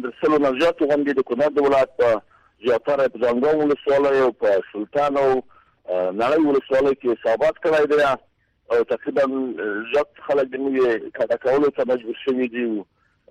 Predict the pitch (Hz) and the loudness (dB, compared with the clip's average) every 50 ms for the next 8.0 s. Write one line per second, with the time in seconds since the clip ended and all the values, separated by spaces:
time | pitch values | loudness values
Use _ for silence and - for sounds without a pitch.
0 | 98 98 95 92 95 98 95 95 87 80 82 87 95 101 113 117 117 135 143 147 | -4 -2 -2 -2 -4 -2 -2 -2 -2 -2 -4 -8 -6 -4 -2 -2 0 0 0 0
1 | 143 135 127 - - - 104 107 107 107 110 113 120 147 156 156 151 - 147 135 | 0 0 -2 -4 -8 -6 -6 -4 -4 -4 -4 -6 -6 -4 -2 -4 -2 -2 -2 -2
2 | 135 - - 143 123 123 139 135 135 127 127 131 123 113 _ _ _ _ _ _ | -2 -4 -4 -6 -6 -6 -6 -6 -8 -10 -8 -10 -10 -12 _ _ _ _ _ _
3 | _ _ - - 98 - - 127 131 - - 196 202 202 185 175 - - 208 196 | _ _ -8 -6 -6 -4 -4 -4 -6 -4 -6 -6 -4 -2 -4 -4 -2 0 0 0
4 | 196 - - 185 165 160 - 165 - 151 - - 175 160 160 156 147 143 147 143 | 0 0 -2 -4 -4 -4 -6 -8 -8 -8 -8 -6 -6 -6 -6 -6 -6 -6 -4 -2
5 | - - - - 202 - 190 - - - - 165 151 139 - 175 156 - - 139 | -2 0 0 0 0 0 -2 -2 -4 -4 -2 -2 -2 -2 -2 -2 -4 -4 -4 -6
6 | - 147 127 127 139 139 143 147 139 135 127 127 123 113 104 - _ _ _ _ | -4 -2 -2 0 0 0 -2 -2 -2 0 0 2 0 0 -2 -4 _ _ _ _
7 | _ _ - 110 110 110 - - 131 131 143 147 139 139 135 139 135 131 127 123 | _ _ -4 -2 -2 -2 -2 -2 -2 0 0 0 0 0 2 2 2 2 2 0